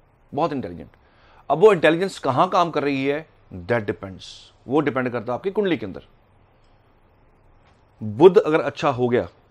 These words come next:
तो इंटेलिजेंस तो है ही है, वो आपकी अच्छी जगह पे चली जाएगी। अच्छे ग्रहों का किसी की इसकी दृष्टि आ जाती है, गुरु की दृष्टि की अगर बुध के ऊपर आ जाए, क्योंकि बुध गुरु जो हैं वो naturally अच्छे,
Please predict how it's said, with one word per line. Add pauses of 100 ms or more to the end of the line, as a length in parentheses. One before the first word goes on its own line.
(760)
तो
इंटेलिजेंस
तो
है
ही
है, (640)
वो
आपकी (100)
अच्छी
जगह
पे
चली
जाएगी। (760)
अच्छे
ग्रहों
का
किसी
की
इसकी
दृष्टि
आ
जाती
है,
गुरु
की
दृष्टि
की
अगर
बुध
के
ऊपर
आ
जाए, (460)
क्योंकि
बुध (120)
गुरु
जो
हैं
वो
naturally
अच्छे,